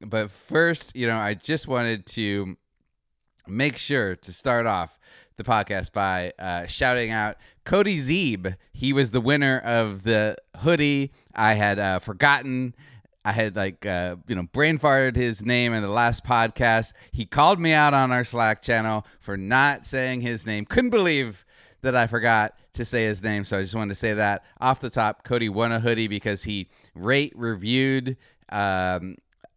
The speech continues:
N B A Gambling Podcast on iTunes, and he screenshotted it and sent me the review on Twitter. You can be entered to win a hoodie,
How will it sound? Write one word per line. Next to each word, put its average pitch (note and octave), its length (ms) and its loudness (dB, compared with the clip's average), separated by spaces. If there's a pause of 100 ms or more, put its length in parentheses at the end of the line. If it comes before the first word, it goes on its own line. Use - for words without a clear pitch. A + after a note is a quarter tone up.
(300)
N A#2+ 160 -4
B B2+ 100 2
A A#2 60 2
Gambling A2+ 680 -2
Podcast G#2+ 760 -2
on F#2 220 -4
iTunes, A2 720 -4
and F2+ 200 -10
he F2+ 100 -10
screenshotted B2+ 680 0
it A#2+ 160 -2
and F2+ 160 -8
sent C3 320 -4
me A#2 280 -4
the G2 300 -4
review F#2+ 680 0 (240)
on B2 300 2
Twitter. A2+ 400 2 (160)
You F3+ 180 -2
can D3 220 -2
be B2 260 0
entered A#2+ 380 -2
to A#2+ 120 -8
win A2+ 200 2
a G#2 40 0
hoodie, A2+ 520 0